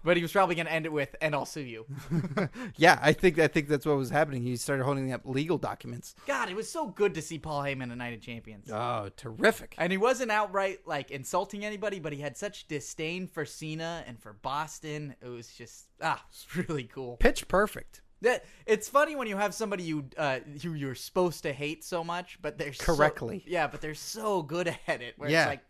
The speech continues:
Speaker 1: "Ah, man, you are so fucking good."
Speaker 2: Uh, speaking of someone that we hate, but not terrifically wonderful at it.
Speaker 1: Hey, guys, uh, Brett's gonna be <laughs> back next week.
Speaker 2: Ah, is he?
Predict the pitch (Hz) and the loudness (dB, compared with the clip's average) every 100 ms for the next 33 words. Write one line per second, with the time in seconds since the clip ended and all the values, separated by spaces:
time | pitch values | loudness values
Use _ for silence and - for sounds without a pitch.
0 | 240 262 247 220 190 160 147 175 240 226 | 6 10 12 10 8 4 0 -6 -6 -4
1 | 175 160 226 214 139 - 196 202 - 208 | -6 -8 -8 -4 -6 -6 -10 -6 -8 -8
2 | 151 135 170 156 - - - _ _ - | -10 -10 -8 -8 -12 -20 -20 _ _ -20
3 | - _ - 165 175 175 147 - _ _ | -20 _ 2 6 8 6 4 -6 _ _
4 | - - 294 370 - 190 127 110 - 147 | -16 2 6 6 6 2 2 0 4 4
5 | 135 123 120 120 107 92 120 151 - 131 | 6 4 2 -2 -2 0 0 0 -2 -2
6 | - - 170 339 339 - - 196 160 143 | -2 -4 0 4 4 2 -2 0 2 0
7 | 139 175 - 143 131 117 107 117 123 120 | 2 2 4 0 0 -2 0 2 2 0
8 | - 123 120 139 - - - 226 156 233 | 0 0 2 2 0 -6 -2 -2 2 2
9 | 226 160 - - _ _ - 151 143 143 | 2 0 -8 -18 _ _ -6 -2 -2 0
10 | 165 220 - 190 160 - 190 - 165 - | 0 0 -4 -6 2 4 4 0 -4 -4
11 | - - - 143 - 262 262 240 233 226 | -10 -12 -12 -6 4 8 12 12 12 12
12 | 220 214 202 202 208 202 | 12 12 12 10 8 4